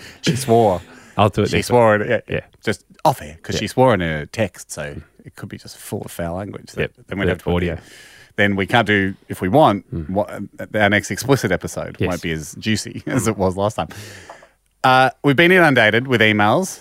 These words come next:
Speaker 1: not from each other, <laughs> like just now, but from the general public.
Speaker 2: Yeah.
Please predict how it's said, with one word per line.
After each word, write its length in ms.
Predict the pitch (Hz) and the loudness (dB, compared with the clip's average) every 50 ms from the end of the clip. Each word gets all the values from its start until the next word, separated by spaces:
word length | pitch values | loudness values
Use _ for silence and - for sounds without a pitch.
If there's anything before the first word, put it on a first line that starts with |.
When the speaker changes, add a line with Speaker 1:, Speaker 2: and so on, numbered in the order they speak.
| - - | -2 0
Speaker 1:
not 180 | 131 156 160 | 2 2 2
from 140 | - 139 120 | 2 2 0
each 220 | 104 - - - | 0 0 2 2
other, 260 | - 196 - - 233 - 960 - - - - - - | 2 4 4 4 2 2 0 -2 -6 -6 -6 -6 -8
<laughs> 400 | - - - - - 302 - - | -8 -10 -10 -10 -10 -6 0 2
like 140 | 110 107 - - | 2 2 2 2
just 180 | - - - | 2 2 2
now, 200 | 139 135 139 143 | 4 4 4 4
but 220 | 135 139 143 - 151 | 4 4 2 2 0
from 320 | - - 202 - 196 196 160 | 2 2 2 2 2 0 0
the 180 | - 202 180 | 0 0 0
general 460 | - - 202 185 131 165 240 247 240 | 2 2 2 2 2 4 2 2 2
public. 500 | 233 - 185 147 147 151 147 139 - 117 | 4 4 4 4 4 2 2 2 2 2
Speaker 2:
Yeah. 160 | 113 107 101 | 2 0 0